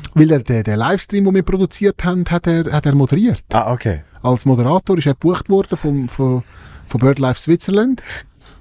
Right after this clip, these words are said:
Speaker 1: Oder?
Speaker 2: Ja.
Speaker 1: Und dann haben wir dort, äh, ja, das ist so, äh, Klingnauer Stausee, ja, am Klingnauer Stausee.
Speaker 2: Oh.
Speaker 1: Dort hat es so eine Vogelwarte, so, so ein Vogelzentrum. Kann man viel lernen über Vögel und kann auch Vögel beobachten und so.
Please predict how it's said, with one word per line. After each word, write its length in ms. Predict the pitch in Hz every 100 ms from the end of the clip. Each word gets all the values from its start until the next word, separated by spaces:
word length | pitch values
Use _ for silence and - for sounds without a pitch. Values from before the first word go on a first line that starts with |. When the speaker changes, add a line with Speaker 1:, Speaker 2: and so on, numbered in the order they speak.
| -
Speaker 1:
Oder? 300 | 117 190 202
Speaker 2:
Ja. 280 | - 151 156 185
Speaker 1:
Und 180 | 131 127
dann 100 | 123
haben 120 | 131
wir 60 | 123
dort, 300 | 131 127 -
äh, 140 | 117
ja, 160 | 113 180
das 240 | 165 -
ist 120 | 131
so, 260 | 139 131 127
äh, 100 | 139
Klingnauer 460 | - 175 196 160
Stausee, 420 | 143 135 131 143 104
ja, 120 | 73
am 80 | 101
Klingnauer 460 | - 143 147 123
Stausee. 460 | - - 98 - - - - -
Speaker 2:
Oh. 60 |
Speaker 1:
Dort 120 | 127
hat 120 | 147 -
es 80 |
so 140 | - 123
eine 120 | 113
Vogelwarte, 680 | 156 175 208 196 208 - 233 202 - -
so, 160 | 107 104
so 120 | 110
ein 60 |
Vogelzentrum. 920 | - 147 156 175 - 175 180 180 202 190 - - - -
Kann 100 | 117
man 60 |
viel 200 | 101 156
lernen 260 | 156 147 170
über 120 | 143
Vögel 340 | - 139 170 175
und 100 | 135
kann 180 | 120
auch 100 | 120
Vögel 220 | 107 120 113
beobachten 500 | 120 156 160 - 170
und 120 | 151
so. 200 | 185